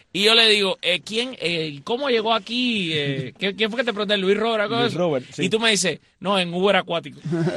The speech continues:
Speaker 1: Y eso se cayó
Speaker 2: Porque
Speaker 1: abajo en los
Speaker 2: ellos mismos son
Speaker 1: comentarios
Speaker 2: los que
Speaker 1: la
Speaker 2: los
Speaker 1: gente.
Speaker 2: Porque ellos mismos son
Speaker 1: No,
Speaker 2: los que los
Speaker 1: pero
Speaker 2: piden.
Speaker 1: ya en una, en una cosa seria y, ah,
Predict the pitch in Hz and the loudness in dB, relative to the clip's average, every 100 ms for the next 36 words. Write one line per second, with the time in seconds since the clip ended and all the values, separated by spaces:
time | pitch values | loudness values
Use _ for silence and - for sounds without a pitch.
0 | - 320 262 - - 277 214 233 277 277 | 2 6 4 4 -2 0 4 6 6 6
1 | 349 277 185 220 190 190 302 294 269 220 | 4 4 2 2 4 4 2 4 4 6
2 | 185 208 240 277 220 - 156 139 127 135 | 4 2 2 -4 -16 -14 -8 -8 0 2
3 | 196 175 269 196 294 240 175 170 - - | 4 2 2 4 4 4 2 4 4 4
4 | 277 285 285 - 220 269 269 262 247 208 | 4 0 -4 -6 -6 -4 -2 -2 -2 0
5 | 202 165 147 127 160 165 113 139 | 0 0 -4 -4 -4 -4 -2 -4